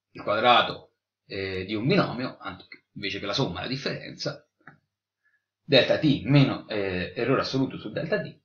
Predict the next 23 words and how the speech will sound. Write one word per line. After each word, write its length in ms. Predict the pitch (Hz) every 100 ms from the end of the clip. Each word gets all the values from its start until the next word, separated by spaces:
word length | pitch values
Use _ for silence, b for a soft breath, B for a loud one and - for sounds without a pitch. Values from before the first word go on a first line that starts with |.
| _ _ _
al 140 | -
quadrato, 640 | - 262 - - - - _ _ _ _
di 140 | -
nuovo 180 | 110 98
il 80 | 87
quadrato 240 | 107 98 110
di 40 |
un 80 | 143
binomio. 460 | - - - 147
Questo 480 | - 120 - - -
è 120 | - 104
molto 260 | 127 107
simile, 280 | 90 127 92
però 300 | 92 110 - - -
il 100 | 107
doppio 180 | -
prodotto 340 | 90 110 107 87
è 20 |
negativo, 680 | - - - - - - _ _
proprio 360 | - 90 82 82
perché 320 | - 107 90
c'è 140 | - 90
una, 300 | 87 90